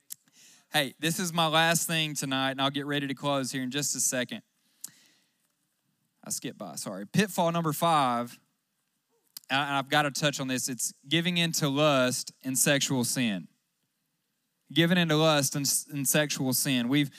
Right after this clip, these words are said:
uh, kinda touched on this just a little bit in a couple of other points, but I feel like we need to talk about it a little more because this is so common today. I mean, it's, it's one of the biggest struggles that teenagers face today, staying pure, staying pure,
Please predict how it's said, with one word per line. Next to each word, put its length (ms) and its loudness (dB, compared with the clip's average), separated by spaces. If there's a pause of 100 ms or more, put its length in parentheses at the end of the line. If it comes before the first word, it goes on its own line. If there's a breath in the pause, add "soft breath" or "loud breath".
(180 loud breath)
uh, 180 4
kinda 240 -2
touched 380 0
on 160 -2
this 200 0
just 200 -2
a 40 0
little 220 2
bit 180 0
in 60 -6
a 60 0
couple 260 0
of 80 0
other 220 2
points, 340 -2
but 100 0
I 60 4
feel 220 0
like 200 0
we 120 -4
need 160 -4
to 80 -10
talk 320 0
about 180 0
it 80 -2
a 40 -2
little 200 -2
more 320 -2
because 320 -4
this 180 0
is 120 -2
so 160 0
common 400 -2
today. 400 -8
I 720 -16
mean, 100 4
it's, 220 2
it's 180 0
one 140 0
of 60 -2
the 60 0
biggest 360 2
struggles 440 0
that 140 -4
teenagers 520 -4
face 280 0
today, 200 -2
staying 400 -2
pure, 320 -2
staying 340 -2
pure, 320 0